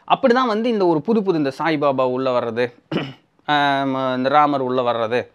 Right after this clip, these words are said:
அப்படிங்கிற இந்த கதைகள் எல்லாம் அப்படியே உள்ள வரும். ஏதாவது ஒரு ஃபேசினேஷன் ஏதாவது ஒண்ணு சொல்லுவாங்க. நம்மளால நம்பவே முடியாது அதெல்லாம் சொல்லும் பொழுது.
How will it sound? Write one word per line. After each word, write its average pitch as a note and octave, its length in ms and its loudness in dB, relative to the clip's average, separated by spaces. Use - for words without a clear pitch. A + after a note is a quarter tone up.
அப்படிங்கிற G#3+ 360 4
இந்த C#3+ 240 0
கதைகள் A#3+ 500 4
எல்லாம் F#3+ 220 2
அப்படியே F3 200 2
உள்ள D3+ 240 2
வரும். B2 240 0
ஏதாவது F3+ 300 4
ஒரு C#3 180 2
ஃபேசினேஷன் D#3 540 -2
ஏதாவது C3+ 160 -4
ஒண்ணு C3 40 -6
சொல்லுவாங்க. A#2 360 -4
நம்மளால E3+ 160 0
நம்பவே E3 340 2
முடியாது C3+ 260 0
அதெல்லாம் A#2+ 240 -2
சொல்லும் A#2 240 -6
பொழுது. A2+ 300 -6